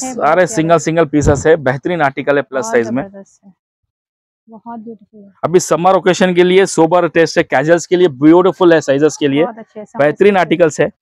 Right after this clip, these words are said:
Speaker 1: जो भी पसंद आ रहा है screenshot लेके order कीजिए, single piece भी बाय कर सकते हो आप। सना collection पटेल market में located है। ये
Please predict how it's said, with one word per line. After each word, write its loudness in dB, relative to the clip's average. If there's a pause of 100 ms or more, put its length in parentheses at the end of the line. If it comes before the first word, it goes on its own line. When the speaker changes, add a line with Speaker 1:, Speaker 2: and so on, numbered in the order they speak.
(2250)
Speaker 1:
जो -8
भी -8
पसंद -10
आ -8
रहा -8
है -10
screenshot -12
लेके -12
order -10
कीजिए, -12 (600)
single -4
piece -12
भी -12
बाय -10
कर -4
सकते -16
हो -12
आप। -14 (360)
सना -12
collection -14 (480)
पटेल -12
market -14
में -14
located -14
है। -14
ये -12